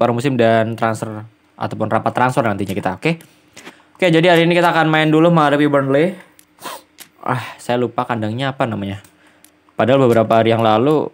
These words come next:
kayaknya Manchester United habis ngalahin Burnley kan. Dalot, oke, Dalot bisa main, Telles nggak bisa. Oke, Telles saya simpan ya, Luke Shaw yang main. Diop saya simpan, masuk si Mings ya.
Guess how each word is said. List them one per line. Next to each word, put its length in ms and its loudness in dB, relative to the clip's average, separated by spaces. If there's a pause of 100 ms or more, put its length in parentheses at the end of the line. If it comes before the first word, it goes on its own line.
(120)
kayaknya 320 -2
Manchester 400 -4
United 240 0
habis 240 -2
ngalahin 320 -2
Burnley 320 0
kan. 240 -6 (1120)
Dalot, 480 -2
oke, 400 -18
Dalot 320 -8
bisa 240 -6
main, 480 -6
Telles 400 -8
nggak 240 -16
bisa. 800 -4 (1300)
Oke, 160 -8
Telles 240 -2
saya 160 -2
simpan 400 -4
ya, 80 -2
Luke 160 -8
Shaw 160 -2
yang 160 -2
main. 400 -4 (560)
Diop 480 0
saya 160 2
simpan, 640 -2
masuk 320 -2
si 240 -2
Mings 400 -4
ya. 240 -2